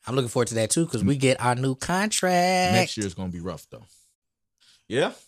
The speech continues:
Speaker 1: Yeah.
Speaker 2: It's looking good?
Speaker 1: Yeah. I heard 'cause the sarns already, the sarn union, they already, uh, sealed the deal on their contract.
Speaker 2: Mm-hmm.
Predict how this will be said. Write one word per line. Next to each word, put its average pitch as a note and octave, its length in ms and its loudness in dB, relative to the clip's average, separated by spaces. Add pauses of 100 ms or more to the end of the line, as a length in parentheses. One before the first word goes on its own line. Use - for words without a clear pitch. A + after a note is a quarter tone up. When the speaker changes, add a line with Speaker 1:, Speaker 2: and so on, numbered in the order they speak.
Speaker 1:
Yeah. G#2 360 -4 (100)
Speaker 2:
It's G2 120 -10
looking G#2 260 -2
good? E3 260 4 (360)
Speaker 1:
Yeah. G#2+ 520 -2 (100)
I A2+ 100 2
heard C3+ 240 2
'cause A2 120 -4
the G2+ 80 -4
sarns B2+ 380 0
already, G#2 420 -4 (600)
the F#2+ 100 -8
sarn C3 540 0
union, G#2+ 540 -8 (600)
they A2 120 -2
already, A#2 420 2
uh, F#2 360 -10 (540)
sealed B2 300 -2
the G2+ 60 -8
deal A#2+ 220 0
on A2+ 80 -2
their C3 100 0
contract. E3 580 -2
Speaker 2:
Mm-hmm. A#2 340 10